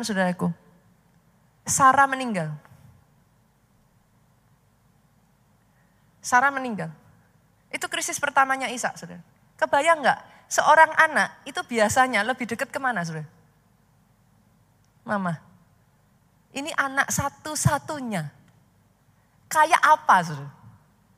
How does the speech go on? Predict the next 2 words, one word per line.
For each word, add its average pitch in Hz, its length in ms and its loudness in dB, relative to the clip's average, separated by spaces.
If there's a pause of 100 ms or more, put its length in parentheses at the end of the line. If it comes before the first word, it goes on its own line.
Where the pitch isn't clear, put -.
(2000)
Kehilangan 226 640 -2
mama. 220 480 -8